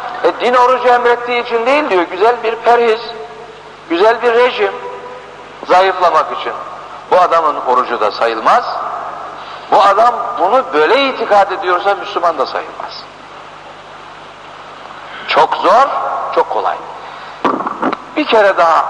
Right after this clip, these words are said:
ben bitiriyorum, ezan okundu. Yapılan bir imanın kabulünün sekiz şartı vardır.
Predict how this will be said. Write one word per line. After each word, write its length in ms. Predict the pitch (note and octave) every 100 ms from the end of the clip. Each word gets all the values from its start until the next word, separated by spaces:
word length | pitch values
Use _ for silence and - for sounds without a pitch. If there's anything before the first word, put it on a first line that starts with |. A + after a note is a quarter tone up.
| - -
ben 200 | D#3+ D3
bitiriyorum, 540 | D3 D3 C3+ B2 B2 -
ezan 280 | D3 D3
okundu. 480 | C3+ - A#2+ C#3 A3 - - - - - - - - - - - -
Yapılan 520 | D#3+ G3+ G3+ A3+ A3
bir 120 | F3+
imanın 580 | D#3 C#3 A#2+ A2+ A2+ G#2 - -
kabulünün 840 | - D#3 D#3+ F3+ F#3+ G3 G3+ B3+ A#3+
sekiz 400 | - F3+ G3 D3
şartı 380 | D3+ C3+ -
vardır. 340 | A2+ A2 A2+